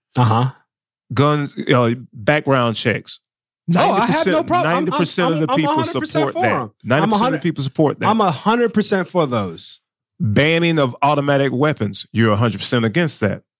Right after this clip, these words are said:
Speaker 1: I'm F no when it comes to banning automatic weapons.
Speaker 2: Well, you know what?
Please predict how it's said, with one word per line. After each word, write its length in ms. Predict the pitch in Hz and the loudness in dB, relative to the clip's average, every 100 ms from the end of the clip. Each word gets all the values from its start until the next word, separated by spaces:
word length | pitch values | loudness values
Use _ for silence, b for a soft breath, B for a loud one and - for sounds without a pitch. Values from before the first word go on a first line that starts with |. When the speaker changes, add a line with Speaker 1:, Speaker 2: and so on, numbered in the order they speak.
| - | 0
Speaker 1:
I'm 400 | 139 135 131 - - | 2 2 0 -2 0
F 300 | 180 - 151 | 0 2 0
no 380 | 170 214 131 | 2 2 0
when 200 | 113 110 | -2 -4
it 60 | 117 | -4
comes 200 | 127 113 | -4 -4
to 80 | - | -4
banning 600 | 101 113 107 101 95 98 - - | -2 0 0 -2 -4 -8 -14 0
automatic 420 | 110 104 104 98 | 2 4 2 2
weapons. 280 | 95 87 - | 0 2 2
Speaker 2:
Well, 160 | 131 131 | 4 2
you 140 | 147 | 2
know 140 | 147 | 2
what? 300 | 151 160 135 | 2 0 -2